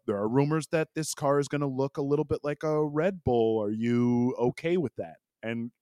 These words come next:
Toto was just like, "I, I just want a fast race car. I don't care what it looks like. If it looks too much like the Red Bulls, we'll put a little Bull sticker on it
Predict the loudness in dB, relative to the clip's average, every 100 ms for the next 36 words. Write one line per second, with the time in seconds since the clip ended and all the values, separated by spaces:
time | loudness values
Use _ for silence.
0 | -6 -2 0 0 -2 -4 -4 -6 -6 -14
1 | _ _ _ _ _ _ _ _ _ _
2 | _ _ -10 -8 -8 -10 -10 -8 -4 -2
3 | -2 -2 -4 -4 -2 -2 -2 -2 -4 -6
4 | -8 -6 -2 -2 -4 -4 -2 -2 -4 -6
5 | -4 -6 -6 -14 -20 _ _ -10 -6 -4
6 | -2 -4 0 0 0 -2 -4 0 -2 -2
7 | -2 -2 -2 -8 -8 -6 0 2 2 0
8 | -2 -2 -4 -4 -6 -6 -4 -6 -6 -10